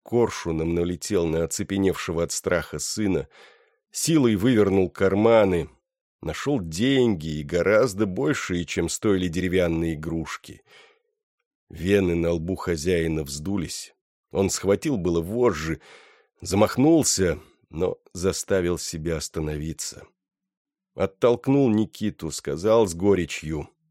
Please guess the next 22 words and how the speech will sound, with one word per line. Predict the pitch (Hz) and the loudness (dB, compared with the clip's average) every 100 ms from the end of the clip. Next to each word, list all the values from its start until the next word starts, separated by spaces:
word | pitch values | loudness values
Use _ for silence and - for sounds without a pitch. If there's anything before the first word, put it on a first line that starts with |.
| _ | _
«Сам | - - - 135 110 92 | -12 -8 -2 0 2 0
непутёвый, | 90 - 98 - 120 101 | -2 -6 -8 0 2 2
так | - 101 - | 0 -6 -6
ещё | 107 - - | -8 -8 -6
и | 95 | -6
того | 85 101 90 90 87 - - - _ _ _ - | -2 0 2 2 0 -2 -20 -20 _ _ _ -14
дурачка | 85 87 90 85 - - 98 | -12 -6 -4 -4 -6 -2 0
блаженного | 80 92 82 104 92 90 85 | 2 0 4 4 4 2 0
с | - | -4
пути | - 101 104 | -4 -4 -4
сбил. | 85 76 80 78 69 - _ _ _ _ _ _ | -4 -4 -4 -6 -6 -14 _ _ _ _ _ _
Пошёл | 143 - 107 - | 2 2 -2 -4
прочь | - 95 90 71 - | -4 0 0 -2 -8
с | |
моих | 69 69 - | -8 -10 -12
глаз. | 69 78 60 - - _ - - _ _ _ _ | -10 -10 -10 -14 -18 _ -20 -20 _ _ _ _
Ничего | 117 113 98 82 | -4 -2 -2 -2
от | 73 | -2
меня | 85 80 | -4 -4
больше | 69 71 - | -4 -6 -8
не | 73 | -8
получишь». | 73 101 78 - - - | -2 0 0 -6 -12 -14